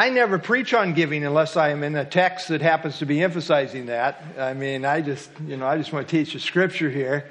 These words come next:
<laughs> How these people, they make the, anyway. Uh, let's pray.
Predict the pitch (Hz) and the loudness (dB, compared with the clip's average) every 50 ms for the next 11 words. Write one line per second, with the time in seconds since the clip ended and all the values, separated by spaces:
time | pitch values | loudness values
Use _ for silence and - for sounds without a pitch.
0 | - - - - - - - - _ - 156 143 185 175 156 156 156 - - - | -20 -20 -20 -20 -20 -20 -20 -18 _ -4 2 2 2 4 4 2 0 0 2 2
1 | 165 160 160 - 151 135 147 160 147 143 156 151 147 - 160 156 - - - _ | 2 2 2 -2 -6 -4 -2 -2 0 0 0 0 0 -2 -4 -6 -6 -10 -20 _
2 | - - - - - _ - 165 156 160 160 139 123 123 107 101 101 - - - | -20 -20 -20 -20 -18 _ -2 0 0 2 2 0 -2 -4 -4 -6 -10 -14 -18 -20
3 | - - - - - - _ _ _ _ _ - - - 135 127 135 139 151 165 | -20 -20 -20 -20 -20 -20 _ _ _ _ _ -18 -8 -2 0 2 4 6 4 4
4 | 160 160 - - 160 156 143 135 123 | 4 2 -2 0 4 4 4 4 2